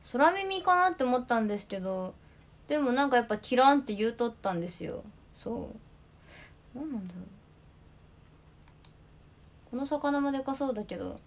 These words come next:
ブラックバスとかかな。え、でも鯉の可能性はあるけどな。うーん。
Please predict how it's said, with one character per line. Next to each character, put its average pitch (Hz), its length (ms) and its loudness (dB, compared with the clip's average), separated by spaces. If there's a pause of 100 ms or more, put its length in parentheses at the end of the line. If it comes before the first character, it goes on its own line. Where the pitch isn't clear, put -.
(360)
ブ 196 100 -6
ラ 240 60 -2
ッ - 20 -4
ク 254 180 -8
バ 220 80 -4
ス - 80 -14
と 185 80 -10
か - 140 -18
か 185 80 -10
な。 - 100 -12 (2500)
え、 208 100 0
で 196 80 0
も 185 120 -2
鯉 403 280 2
の 214 100 4
可 208 140 -2
能 202 120 -2
性 202 180 2
は 196 100 4
あ 185 40 2
る 175 100 -4
け 175 100 -8
ど - 80 -10
な。 85 80 -12 (2250)
う - 20 -10
ー 196 40 -8
ん。 185 920 -8